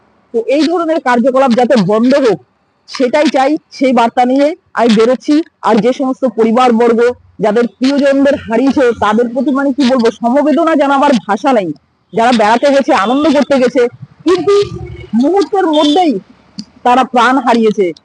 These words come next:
যেটা মানাই যাচ্ছে না। যে এমন একটা সুন্দর জায়গায় সবাই আনন্দ করতে আছে, ফ্যামিলির সাথে এনজয় করতে আছে, সেখানে বেঘরে নিরপরাধ মানুষগুলি প্রাণ হারাচ্ছে। যাতে এরকম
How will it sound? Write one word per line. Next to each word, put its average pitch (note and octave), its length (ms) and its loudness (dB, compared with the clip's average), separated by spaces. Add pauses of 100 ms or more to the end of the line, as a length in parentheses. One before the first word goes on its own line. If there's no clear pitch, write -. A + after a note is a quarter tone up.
(160)
যেটা B3+ 260 0
মানাই B3+ 400 0
যাচ্ছে A#3 340 0
না। F3 200 -4 (320)
যে G#3 100 -2
এমন B3 320 0
একটা C#4+ 180 0
সুন্দর C#4+ 340 0
জায়গায় C#4 240 2
সবাই C4 200 0
আনন্দ C4 320 2
করতে C#4 220 0
আছে, C#4 200 0 (140)
ফ্যামিলির B3+ 360 0
সাথে C#4+ 220 0
এনজয় A#3+ 380 2
করতে B3+ 280 0
আছে, G#3+ 280 -2 (260)
সেখানে C#4+ 380 0
বেঘরে A#3+ 460 0
নিরপরাধ A#3+ 540 0 (320)
মানুষগুলি A#3 520 0
প্রাণ G#3+ 260 -2
হারাচ্ছে। A3+ 460 -2 (640)
যাতে B3+ 280 0
এরকম D4+ 600 0